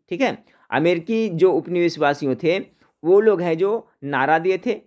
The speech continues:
नारा को बुलंद किया था कि "प्रतिनिधित्व नहीं तो कर नहीं"। अब इससे सवाल देखिए कहाँ कहाँ से बनता है, थोड़ा सा वक्त दें। सवाल यहाँ से बनता है कि आपका जो ये नारा है, "प्रतिनिधित्व नहीं तो कर नहीं", किससे संबंधित है?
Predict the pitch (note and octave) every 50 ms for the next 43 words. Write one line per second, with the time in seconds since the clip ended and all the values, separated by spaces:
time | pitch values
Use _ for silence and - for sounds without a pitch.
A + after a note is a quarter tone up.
0 | _ _ _ - B2 B2+ C3+ D3 E3+ E3+ - D#3+ D3 C#3+ D3+ D#3 E3+ E3 - F3+
1 | F3+ B3 A3+ G#3 G#3 F#3+ - - D#3 C#3+ C3+ - D3+ C#3+ C#3+ C#3+ C3 D3 G3 G3
2 | G3 F3+ D#3+ C3+ C#3 C3 A2+ - B3 C4 F#4+ - _ _ _ _ - C3+ G#2+ G#2
3 | F2 E2 F2 - _ _ _ _ - - C#3 D#3+ G3+ G3+ - B3 A#3 - G3+ G3
4 | G#3+ G#3+ G3 G#3 G3+ A#3+ G#3 G#3+ F#3+ F#3+ F#3+ F#3+ F#3+ G3 G3 G3+ F#3 E3+ E3+ E3
5 | - F3+ F3+ F3+ F#3+ E3+ D#3+ D#3+ F3 D3+ E3 F3 E3 E3+ D3 E3 F#3+ - - _
6 | _ _ _ _ _ - E3 D3+ E3 F3+ G3 G3 G#3 G#3+ G#3+ G#3+ A3+ E3+ F#3+ F#3+
7 | F3 - G#3 G#3+ G3+ G3 G3+ G3 F3+ E3+ - - G#3 F#3+ F3+ F3+ F#3 F#3 F#3 F3+
8 | E3+ - _ _ - - C#3 C#3+ C#3 C3+ C#3 F#3 G#3+ G3+ E3+ D3+ D3+ - - C#3
9 | C#3 - D#3+ D#3 D#3 C#3+ D3 F#3+ G3 G3+ F#3+ F3+ E3+ E3+ E3 - E3 D#3 D#3+ -
10 | E3+ E3 E3 D3 D3 D#3 E3 D#3+ - _ _ _ _ _ _ - F#3 F#3 - A3
11 | G#3+ G#3 G#3 D#3+ D#3+ D#3+ D#3 D#3+ E3+ E3+ - A3 -